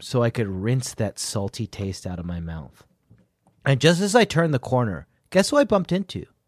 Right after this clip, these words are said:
Jackie Radowski, with flour all over the front of his green t-shirt.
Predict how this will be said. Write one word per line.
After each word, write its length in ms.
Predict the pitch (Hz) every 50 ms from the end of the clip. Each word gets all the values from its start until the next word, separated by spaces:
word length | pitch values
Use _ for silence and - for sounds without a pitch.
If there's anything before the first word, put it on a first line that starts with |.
| _ _ _ -
Jackie 340 | - 139 147 156 - 196
Radowski, 680 | 196 190 151 123 117 113 135 143 - - - - - - _ _ - - _ _
with 160 | - 113 90
flour 580 | - - - 120 123 135 143 156 160 165 160 156
all 180 | 143 135 135
over 200 | 135 131 120 123
the 120 | 117 104 95
front 380 | - - - 117 117 117 -
of 140 | - 107 -
his 140 | - 90 -
green 400 | - - 95 95 98 98 95 90
t-shirt. 480 | - - 98 95 - - - - -